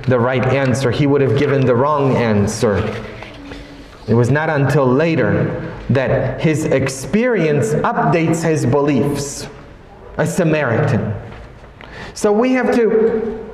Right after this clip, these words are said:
go out and change the world through our mercy. One ditch at a time, all of us. And I don't know how you're all gonna pull this off in Las Vegas, but I'm sure you'll find a way,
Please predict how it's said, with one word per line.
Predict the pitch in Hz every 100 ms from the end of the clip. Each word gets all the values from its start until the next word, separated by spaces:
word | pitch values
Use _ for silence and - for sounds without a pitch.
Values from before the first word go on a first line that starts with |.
| -
go | 147 247 247
out | 226 254 254 190
and | 180 170
change | - 254 277 254
the | 214 247
world | 233 240 233 214 - 202
through | 214
our | 202 185
mercy. | 196 240 196 - 170 117 110 113 - - - - - - - - - - - - - -
One | 156 226 220 143
ditch | 196 196 -
at | - 147
a | 139 143
time, | 139 98 90 101 - -
all | 156 185
of | 160 117
us. | 104 95 - - - - -
And | 147
I | 190
don't | 220 196
know | 175
how | 160
you're | 151 143
all | 139 135
gonna | 127 120
pull | 143
this | 127 120 117
off | 117 113
in | 113
Las | 107 104
Vegas, | 101 107 95 98
but | 113
I'm | 113
sure | 113 113
you'll | 104
find | 101 107 98
a | 90
way, | 64